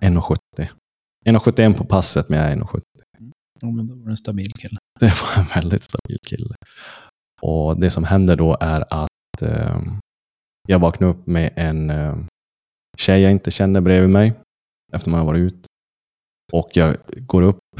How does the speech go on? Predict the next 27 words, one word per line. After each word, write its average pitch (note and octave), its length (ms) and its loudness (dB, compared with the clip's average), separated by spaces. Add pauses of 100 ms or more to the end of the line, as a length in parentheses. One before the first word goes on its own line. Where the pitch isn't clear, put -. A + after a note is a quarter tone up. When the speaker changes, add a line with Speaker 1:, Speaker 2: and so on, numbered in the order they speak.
(160)
Speaker 1:
ska - 160 -2
gå E2 120 0
på - 100 -6
toa, F2+ 260 2
ser F2+ 160 2
mig F2 120 2
själv F2 200 2
i - 20 2
spegeln, E2+ 440 0
väger E2+ 220 2
åttionio E2+ 380 0
och D#2+ 80 0
ett - 40 -10
halvt. - 540 -2 (300)
Det E2+ 200 2
är - 240 0 (400)
inte G2 300 -2 (100)
en F#2 140 4
enda F2 200 4
magruta E2 680 0
så - 420 -4 (340)
långt E2+ 320 -4
ögat D2 320 -6
kan E2 200 -4
nå. C3 400 2 (100)
Det F2 180 -2
är D#2 200 -2